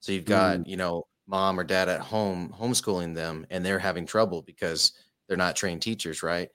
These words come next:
Speaker 1: And so she fills in those gaps for 'em. They come in and tutor with her once or twice a week. And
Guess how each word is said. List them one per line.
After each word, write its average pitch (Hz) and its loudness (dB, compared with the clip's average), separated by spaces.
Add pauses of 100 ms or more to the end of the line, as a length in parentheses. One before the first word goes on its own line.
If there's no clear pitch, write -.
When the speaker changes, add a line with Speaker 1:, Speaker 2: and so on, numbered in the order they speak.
(340)
Speaker 1:
And 87 -2
so 92 0
she 95 0
fills 95 0
in 90 -2
those 78 -6
gaps 90 -2
for 87 -6
'em. 87 -4
They 85 -4
come 87 -6
in 80 -6
and 78 -12
tutor 85 -4
with 80 -4
her 80 -4
once 82 -6
or 82 -8
twice 78 -4
a 76 -12
week. 80 -10 (380)
And 85 -4